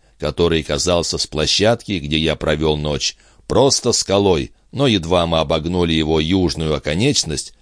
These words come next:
как желанный остров снова возник перед нами. Вскоре стали проясняться и подробности,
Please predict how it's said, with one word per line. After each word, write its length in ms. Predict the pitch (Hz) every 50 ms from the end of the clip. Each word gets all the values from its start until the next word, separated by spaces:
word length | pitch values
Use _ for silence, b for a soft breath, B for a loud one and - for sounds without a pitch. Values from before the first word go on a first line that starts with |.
| _ _ _
как 220 | - 82 85 78 -
желанный 540 | 82 82 82 85 85 85 82 78 73 73
остров 520 | 80 104 123 120 - - - 107 113 117 -
снова 400 | - - 90 117 123 110 95 85
возник 460 | 80 85 80 71 - 87 82 - -
перед 320 | - 87 76 80 73 69
нами. 420 | 76 80 78 73 69 69 65 62 - _ _ _ _ _ _ _ _ _ _ _ _ _
Вскоре 520 | - - - - - 131 160 170 156 156 143
стали 380 | - - - 104 123 127 123
проясняться 800 | 107 - 98 92 92 90 82 - 85 90 107 117 113 - - - 92
и 80 | 85
подробности, 960 | 76 - 73 73 69 80 85 90 82 76 78 76 71 - - - 71 69 64